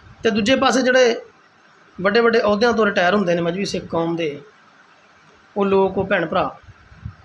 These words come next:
ਜਦੋਂ ਤੱਕ ਤੇ ਉਹ ਕੁਰਸੀ 'ਤੇ ਹੁੰਦੇ ਨੇ ਉਹਨਾਂ ਨੂੰ ਕੁਝ ਨਹੀਂ ਦਿਸਦਾ ਸੁਣਦਾ, ਤੇ ਜਦੋਂ ਉਹ ਰਿਟਾਇਰ ਹੋ ਜਾਂਦੇ ਆ ਨਾ, ਸੇਵਾ ਮੁਕਤ ਹੋ ਜਾਂਦੇ ਨੇ, ਘਰ ਬਹਿ ਜਾਂਦੇ ਨੇ, ਫਿਰ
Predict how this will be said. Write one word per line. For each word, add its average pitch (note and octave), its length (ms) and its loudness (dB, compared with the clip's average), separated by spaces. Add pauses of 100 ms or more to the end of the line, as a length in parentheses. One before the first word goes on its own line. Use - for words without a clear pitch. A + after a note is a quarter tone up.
(1000)
ਜਦੋਂ G#3+ 280 2
ਤੱਕ C4+ 200 2
ਤੇ C#4+ 100 2
ਉਹ C#4 80 4
ਕੁਰਸੀ B3+ 260 0
'ਤੇ C4 100 2
ਹੁੰਦੇ A3 200 2
ਨੇ F3+ 240 -2 (1300)
ਉਹਨਾਂ A#3+ 200 2
ਨੂੰ B3 300 0 (800)
ਕੁਝ A#3+ 180 2
ਨਹੀਂ C4 120 4
ਦਿਸਦਾ F3+ 300 0
ਸੁਣਦਾ, D#3+ 320 -8 (680)
ਤੇ B3+ 80 2
ਜਦੋਂ A#3 260 2
ਉਹ C4 80 4
ਰਿਟਾਇਰ G#3+ 320 2
ਹੋ B3 80 4
ਜਾਂਦੇ G3 240 0
ਆ F#3 40 -2
ਨਾ, F#3 140 -12 (300)
ਸੇਵਾ G3+ 440 0
ਮੁਕਤ B3 260 0
ਹੋ A3+ 60 2
ਜਾਂਦੇ D#3 260 -4
ਨੇ, D3+ 80 -18 (640)
ਘਰ G#3 240 0
ਬਹਿ E3+ 180 0
ਜਾਂਦੇ F3 280 -2
ਨੇ, D3 60 -14 (1040)
ਫਿਰ B3+ 540 0